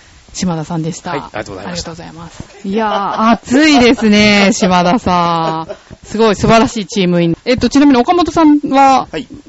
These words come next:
Speaker 1: ここに入って何年ぐらいなんですか？
Speaker 3: えー、僕は二千六年から入ったんで、一年目ですね。
Speaker 1: あー、そうなんですね。
Speaker 3: はい。
Speaker 1: だいぶ変わってきたんじゃないかと思いますけど、当初より。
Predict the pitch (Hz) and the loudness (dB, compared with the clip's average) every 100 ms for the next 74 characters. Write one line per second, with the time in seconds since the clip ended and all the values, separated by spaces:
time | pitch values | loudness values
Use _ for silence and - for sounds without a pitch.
0 | - 254 240 269 262 262 254 196 170 165 | -8 -4 0 4 4 4 2 0 -6 -6
1 | 175 196 202 202 202 202 - 196 190 151 | -6 -6 -6 -8 -8 -10 -8 -4 -4 -6
2 | - _ 175 170 156 151 - - 196 101 | -10 _ -20 -12 -8 -8 -12 -16 -16 -16
3 | 95 101 156 127 101 92 156 151 104 95 | -14 -12 -10 -8 -10 -12 -10 -10 -10 -12
4 | 87 87 - 82 80 90 82 - - - | -12 -16 -16 -16 -12 -12 -14 -18 -16 -10
5 | 131 135 120 185 151 - - - - - | -8 -8 -8 -10 -10 -14 -18 -20 -18 -16
6 | 175 156 - - 95 85 - - - - | -14 -16 -12 -8 -8 -8 -12 -12 -14 -16
7 | - 202 220 220 - 214 220 233 - 196 | -4 -2 -2 -4 -2 -2 -2 -8 -10 -10
8 | 170 165 165 160 156 - 160 165 160 - | -8 -10 -12 -12 -14 -12 -10 -10 -10 -12
9 | 156 151 165 151 156 151 143 | -14 -12 -12 -12 -14 -16 -16